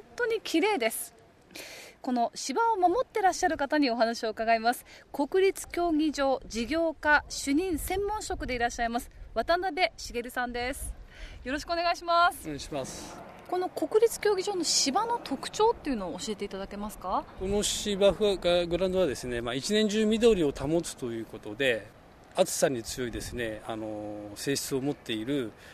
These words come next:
Speaker 2: あの、ティフトンという夏芝というものとですね、今度はあの、冬になると、ペレニアルライグラスという、まあ、一般的に冬芝と言われている、そういったものをですね、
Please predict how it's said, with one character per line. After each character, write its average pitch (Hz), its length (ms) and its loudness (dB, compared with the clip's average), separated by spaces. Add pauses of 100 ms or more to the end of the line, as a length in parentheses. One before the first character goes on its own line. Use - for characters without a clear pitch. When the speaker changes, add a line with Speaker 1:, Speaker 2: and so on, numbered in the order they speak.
(200)
Speaker 2:
あ 127 80 -4
の、 117 140 -4
テ - 140 -6
ィ - 40 -2
フ - 80 -14
ト 143 80 -4
ン 113 100 -4
と 117 120 -8
い 113 80 -2
う 110 100 -4
夏 110 260 -4
芝 151 340 4
と 151 200 -4
い 151 120 2
う 147 60 0
も 147 140 0
の 147 100 0
と 135 140 -6
で 104 80 -4
す - 100 -12
ね、 104 300 -6
今 185 160 -2
度 151 80 0
は 123 160 0
あ 123 40 -10
の、 110 220 -8
冬 202 240 -2
に 233 160 4
な 123 140 -2
る 110 180 -10
と、 110 220 -4 (440)
ペ 147 120 -2
レ 180 100 2
ニ 196 160 0
ア 202 60 2
ル 208 80 2
ラ 208 120 2
イ 202 40 -4
グ 196 80 -2
ラ 175 60 2
ス - 100 -12
と 139 60 -6
い 120 80 -6
う、 117 40 -8
ま 123 80 -4
あ、 - 20 -2
一 127 80 -8
般 156 160 -2
的 151 160 -2
に 151 60 0
冬 151 220 -6
芝 147 240 -2
と 151 100 -4
言 143 140 0
わ 135 100 4
れ 127 80 -8
て 131 140 -8
い - 20 -2
る、 123 160 -10 (240)
そ - 140 -2
う - 20 2
い 208 40 -2
っ - 20 -10
た 208 160 2
も 208 120 0
の 208 120 0
を 160 60 0
で 110 100 -8
す - 120 -14
ね、 107 180 -12